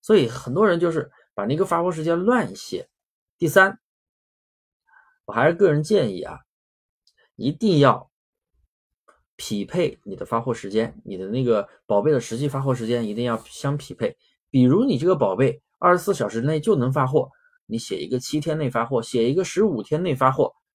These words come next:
那你必须要知道这个发货时间是直接在手机淘宝的那个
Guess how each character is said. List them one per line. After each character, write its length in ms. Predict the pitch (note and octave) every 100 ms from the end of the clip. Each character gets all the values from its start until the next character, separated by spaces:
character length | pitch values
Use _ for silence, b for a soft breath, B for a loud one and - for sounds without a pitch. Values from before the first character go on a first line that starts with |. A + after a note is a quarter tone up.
| _
那 140 | C3 A#2+
你 80 |
必 120 | F#2+ A2
须 140 | A2+
要 100 | G#2
知 120 | - G2+
道 140 | G2
这 100 | D3
个 80 | D3
发 140 | D#3
货 100 | D#3+
时 140 | D3 B2
间 140 | C#3
是 140 | C#3+ A#2+
直 200 | - G#2+
接 240 | C#3 D3 _ _ _ _
在 180 | D3+ B2
手 180 | - G#2+
机 80 | C3+
淘 180 | B2+
宝 160 | C3 B2+
的 200 | G2+ F#2+
那 160 | A2+ A2
个 320 | A2 G2